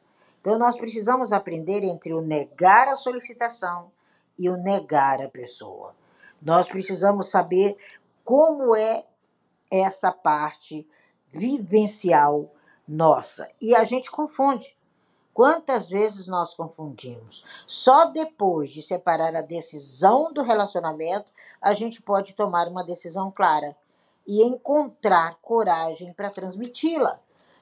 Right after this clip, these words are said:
Encontrar coragem pra dizer, "Não, basta. Você só vem até aqui. Daqui pra frente é um basta.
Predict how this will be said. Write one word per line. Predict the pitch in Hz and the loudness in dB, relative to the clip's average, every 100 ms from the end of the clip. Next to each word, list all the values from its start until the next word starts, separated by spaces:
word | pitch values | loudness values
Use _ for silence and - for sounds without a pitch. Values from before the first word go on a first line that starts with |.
| - | 0
Encontrar | 233 247 247 240 233 233 262 - | 0 4 4 4 4 4 4 -2
coragem | 240 220 190 220 220 214 | -2 0 0 -2 -6 -10
pra | 220 208 | -8 -8
dizer, | 165 180 180 | -8 -8 -4
"Não, | 185 175 - _ _ _ _ | -2 -4 -6 _ _ _ _
basta. | 190 - - - - - _ _ _ _ | 2 2 -8 -20 -20 -20 _ _ _ _
Você | 156 165 - 175 175 175 - _ _ | -14 -14 -10 -8 -4 -6 -8 _ _
só | - 190 | -2 -2
vem | - 156 151 | 0 -6 -6
até | 160 - 156 | -8 -4 -4
aqui. | 151 - 226 175 - _ _ _ _ | -4 -6 -2 -2 -4 _ _ _ _
Daqui | - 175 175 170 | 2 2 2 -6
pra | 160 151 | -4 -4
frente | 156 160 170 180 - 202 202 _ _ _ | -4 -4 -4 -8 -6 -8 -8 _ _ _
é | - 175 165 - _ | 6 6 6 -4 _
um | 190 208 | -2 0
basta. | 202 226 226 160 - - 117 | 4 6 6 2 -8 -12 -14